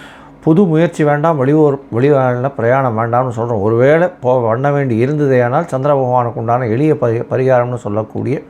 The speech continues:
அல்லிப்பூ வாங்கி அருகில் இருக்கக்கூடிய சிவன் கோயில்ல கொடுத்துட்டு போங்க. உங்களுக்கு சந்திராஷ்டமத்தின் தாக்கம் நிச்சயமாக குறையும். சந்திராஷ்டமம் என்னன்னைக்கு இருக்கு அப்படின்னா, பதினஞ்சாம் தேதி, பத்தொன்பதாம், பதினேழாம் தேதி, அஹ், அதாவது,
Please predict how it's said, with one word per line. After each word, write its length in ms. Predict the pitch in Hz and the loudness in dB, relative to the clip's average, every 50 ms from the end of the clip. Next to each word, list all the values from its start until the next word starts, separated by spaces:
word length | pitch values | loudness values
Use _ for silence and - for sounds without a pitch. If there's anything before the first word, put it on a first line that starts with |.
| - - - - - - - - - - - - | -18 -18 -18 -18 -20 -20 -20 -20 -16 -8 -4 -2
அல்லிப்பூ 600 | - 131 151 185 202 214 202 202 - - 175 175 165 | 0 2 2 4 4 4 2 2 0 0 0 2 2
வாங்கி 300 | 151 143 139 143 147 156 | 2 2 0 0 0 0
அருகில் 260 | 123 123 143 156 151 | 2 2 0 0 -2
இருக்கக்கூடிய 440 | 135 123 - 131 123 - - 113 127 | -4 -4 -6 -8 -8 -6 -4 -4 -2
சிவன் 360 | 127 - 139 151 156 156 143 | -2 -2 0 0 0 0 0
கோயில்ல 220 | 139 123 113 107 98 | 0 0 0 0 -2
கொடுத்துட்டு 340 | 107 113 127 127 123 107 | -2 -2 -4 -2 -2 -2
போங்க. 280 | 101 104 107 101 107 - - - - - - - - - | -2 -2 -2 -2 -2 -4 -6 -10 -18 -18 -18 -18 -16 -8
உங்களுக்கு 480 | - 135 135 139 135 117 127 110 - 113 | -2 0 2 2 2 2 0 -2 -2 -2
சந்திராஷ்டமத்தின் 640 | 127 139 165 175 165 - - 135 123 123 - 147 131 | 0 0 0 0 0 -2 -2 -4 -4 -4 -4 -6 -4
தாக்கம் 320 | - 117 120 117 - 135 117 | -2 0 -2 0 -2 -4 -4
நிச்சயமாக 480 | 107 101 - 120 107 107 117 127 123 | -4 -4 -4 -2 0 0 2 0 0
குறையும். 300 | - - 107 107 101 101 - | -2 -4 -4 -4 -4 -4 -4
சந்திராஷ்டமம் 600 | 101 104 123 147 175 190 180 - - 160 160 143 | -6 -4 -2 0 2 2 0 0 -4 -6 -6 -4
என்னன்னைக்கு 400 | 127 135 151 165 160 147 131 131 | -4 -2 -2 -2 -2 -2 -2 -2
இருக்கு 360 | 127 139 135 135 131 123 113 - | -2 -4 -2 -2 -2 -4 -2 -2
அப்படின்னா, 460 | 110 107 107 107 101 98 113 156 - - - - - - - - - - - - - - - - - - | -2 -2 0 0 0 0 -2 -4 -6 -8 -16 -20 -20 -20 -20 -20 -20 -20 -20 -20 -20 -20 -20 -12 -4 -2
பதினஞ்சாம் 680 | 120 135 135 156 156 156 156 160 147 180 175 175 175 165 | 0 0 2 2 2 2 0 2 2 2 2 2 2 2
தேதி, 140 | 151 139 | 0 0
பத்தொன்பதாம், 600 | 123 - 120 120 - 170 170 170 170 160 156 147 135 | 0 0 -2 0 0 -2 0 2 2 2 2 2 0
பதினேழாம் 540 | - 117 131 156 170 170 160 160 156 147 139 | 0 0 0 2 2 4 4 4 2 2 0
தேதி, 460 | 135 135 131 127 135 131 127 127 127 | 0 0 0 2 2 2 2 2 0
அஹ், 240 | 127 - 127 120 117 | 0 0 0 0 -2
அதாவது, 580 | 113 - 117 127 135 135 139 127 117 104 - | 0 0 0 2 2 2 2 2 2 0 -2